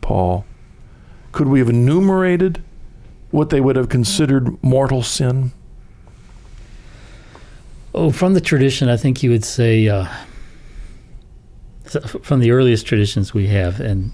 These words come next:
Speaker 2: and this is not so, and of course this is quite early,
Speaker 1: Yeah.
Speaker 2: but, uh, certainly sexual sin, adultery, uh, certainly murder, uh, apostasy.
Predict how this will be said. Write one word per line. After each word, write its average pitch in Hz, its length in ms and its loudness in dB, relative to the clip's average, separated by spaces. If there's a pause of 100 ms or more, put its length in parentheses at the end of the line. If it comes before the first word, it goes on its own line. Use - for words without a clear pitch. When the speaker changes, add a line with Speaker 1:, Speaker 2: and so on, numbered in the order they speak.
Speaker 2:
and 101 100 -2
this 104 160 -2
is 98 100 0
not 101 220 0 (500)
so, 98 360 -4 (340)
and 107 260 0
of 104 100 2
course - 200 -2
this 120 120 0
is 113 120 2
quite 147 260 0
early, 123 280 0 (220)
Speaker 1:
Yeah. 123 160 0 (360)
Speaker 2:
but, 120 280 0
uh, 107 440 2 (260)
certainly 131 580 0
sexual 127 640 -2
sin, 123 400 0 (400)
adultery, 117 520 0 (1080)
uh, 101 180 2
certainly 113 540 2
murder, 104 500 4 (1000)
uh, 95 140 -4
apostasy. - 680 -2